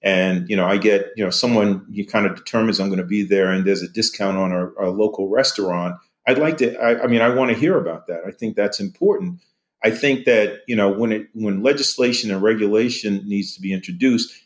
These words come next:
it really needs to be introduced, in my opinion, James, to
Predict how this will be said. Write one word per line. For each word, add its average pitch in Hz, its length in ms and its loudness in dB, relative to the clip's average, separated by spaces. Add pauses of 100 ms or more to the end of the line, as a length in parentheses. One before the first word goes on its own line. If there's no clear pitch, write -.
(120)
it 104 160 0
really 147 320 4
needs 110 340 0
to - 80 -10
be 98 160 -4
introduced, 92 480 -6
in 90 60 -2
my 95 160 0
opinion, 92 400 -6
James, 92 360 -4 (140)
to 95 340 -4